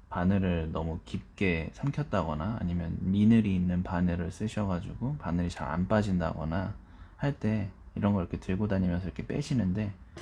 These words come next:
어, 굳이 이제 그런 게 필요 없겠죠. 이거 하나만 있으면, 어, 붕어 바늘 빼기 기능 쓰실 수 있고요. 뭐 굳이 이런 거 저런 거 다 갖고 다닐 필요 없겠죠.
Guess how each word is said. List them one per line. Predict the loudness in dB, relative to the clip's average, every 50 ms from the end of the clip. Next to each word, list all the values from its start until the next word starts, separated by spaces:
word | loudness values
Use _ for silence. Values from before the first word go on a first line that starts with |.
| -16 -16 -12 -10 -6 -4
어, | -4 -4 -4 -6 -4
굳이 | -4 0 2 4
이제 | 4 2 2
그런 | -2 -2 0 0 0
게 | 0 -2
필요 | -4 -4 -4 -4
없겠죠. | -2 -2 -4 -6 -6 -6 -6 -6 -6 -6 -8 -12 -14 -14 -18 -20 -20 -18 -10 -6
이거 | -2 0 2
하나만 | 2 2 2 2 2 2
있으면, | 0 -2 -2 0 0 2 2 0 0 -2 -8 -16 -20 -20 -20 -20 -16 -10
어, | -8 -8 -6 -6 -8 -8 -10 -10 -12 -12 -14 -16 -20 -20 -20 -20 -20 -20 -20 -20 -20 -20 -20 -14
붕어 | -6 -2 0 0 0 -2 -4 -8 -14 -18 -14 -6
바늘 | -2 0 0 0 0
빼기 | -2 -4 -4 -4 -4 -6
기능 | -4 -4 -4 -2 -2 -2 -4 -4 -6
쓰실 | -6 -6 -4 -4 -4 -6
수 | -6 -8 -10
있고요. | -10 -10 -10 -10 -8 -8 -6 -4 -4 -6 -6 -10 -16 -20 -20 -20 -20 -20 -20 -20 -18 -18 -18 -18 -18 -20 -20 -20 -20 -16 -12 -12 -12 -12 -14 -14 -8
뭐 | -4 -4 -2 -2 -4 -6 -8 -10
굳이 | -8 -6 -4 -2
이런 | -2 0 0 0 0
거 | 0
저런 | -2 -2 -4 -4 -4 -6
거 | -6 -6 -6 -8 -8 -12 -14 -10
다 | -8 -4
갖고 | -4 -4 -4 -2
다닐 | -2 -2 0 -2 -2
필요 | -4 -4 -6 -4
없겠죠. | -4 -4 -6 -6 -4 -4 -6 -6